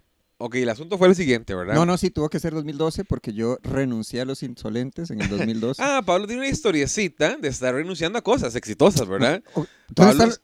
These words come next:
Speaker 2: dónde están Los Insolentes, jetón?
Speaker 1: <laughs> En la mierda.
Speaker 2: ¿Dónde está fifa Fo? <laughs> ¿Dónde está Malas Juntas?
Speaker 1: <laughs> Eh, yo estaba empezando en el stand-up comedy. Yo tenía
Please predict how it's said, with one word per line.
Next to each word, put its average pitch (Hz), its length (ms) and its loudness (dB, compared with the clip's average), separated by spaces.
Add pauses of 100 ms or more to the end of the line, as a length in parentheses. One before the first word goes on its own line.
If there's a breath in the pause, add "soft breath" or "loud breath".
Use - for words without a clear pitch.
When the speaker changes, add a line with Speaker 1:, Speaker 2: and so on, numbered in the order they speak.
Speaker 2:
dónde - 180 4
están 214 160 4
Los 208 100 6
Insolentes, 185 560 4
jetón? 151 360 4 (240)
Speaker 1:
<laughs> 165 240 -4
En 165 280 2
la 156 160 6
mierda. 233 680 2
Speaker 2:
¿Dónde 185 240 2
está 180 180 -2
fifa 165 240 0
Fo? 180 160 -6 (260)
<laughs> - 840 -4
¿Dónde 170 120 0
está 214 180 0
Malas 185 280 0
Juntas? 175 500 -2
Speaker 1:
<laughs> 131 500 -10 (800 loud breath)
Eh, 139 800 4
yo 160 160 0
estaba 269 240 0
empezando 214 500 -4
en 131 120 -6
el 113 100 -6
stand-up 139 440 -4
comedy. 104 420 -8 (100)
Yo 95 160 -14
tenía 107 500 -8